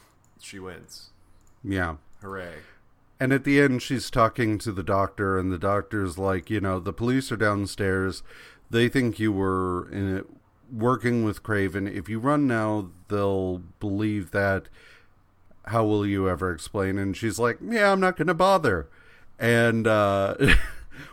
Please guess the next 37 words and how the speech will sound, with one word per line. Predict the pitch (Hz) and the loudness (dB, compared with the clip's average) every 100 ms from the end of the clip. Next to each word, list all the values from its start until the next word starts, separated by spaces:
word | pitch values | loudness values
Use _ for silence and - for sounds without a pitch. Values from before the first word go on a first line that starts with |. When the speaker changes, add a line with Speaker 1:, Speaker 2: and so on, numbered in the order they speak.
| - | -8
Speaker 2:
what's | 135 147 139 151 | 4 4 4 4
really | 160 185 180 135 | 6 6 6 4
annoying | 113 110 127 151 156 139 117 | 4 2 2 2 2 0 -2
is | 120 110 104 98 90 80 - - - - | -4 -4 -2 -2 -4 -8 -16 -20 -20 -20
she's | - 151 104 | -4 -4 0
like, | 120 110 - | 0 0 -2
"You | 131 | -4
see, | - 156 | 0 0
the | 135 143 | 0 0
human | 175 185 185 | 0 0 0
half | 160 156 147 | 2 0 0
of | 135 | -2
me | 139 | -2
tried | 123 123 104 | 0 0 0
to | |
go | 101 107 | -2 -2
home | 101 107 | -2 -4
again | 101 101 95 | -4 -4 -4
tonight, | 95 101 92 92 | -4 -4 -4 -6
tried | - 117 104 | -2 -2 -2
to | 107 - - | -6 -10 -6
find | 107 98 82 | -4 -2 -4
her | 90 | -6
roots, | 82 90 82 - - - - | -6 -6 -6 -14 -20 -20 -8
and | 120 127 | -2 0
all | 135 | 0
she | 139 | -2
did | 120 110 | -2 -2
was | 107 101 | -2 -4
discover | - 104 - 98 82 90 | -6 -8 -4 -4 -2 -4
that | 76 87 - | -4 -8 -8
you | 98 | -12
can't." | - 101 78 - - - - | -8 -8 -8 -12 -20 -20 -8
And | 120 | -4
it's | 117 - | -4 -2
like, | 117 107 | -4 -2
"No, | 135 180 220 117 101 | 0 2 2 2 -2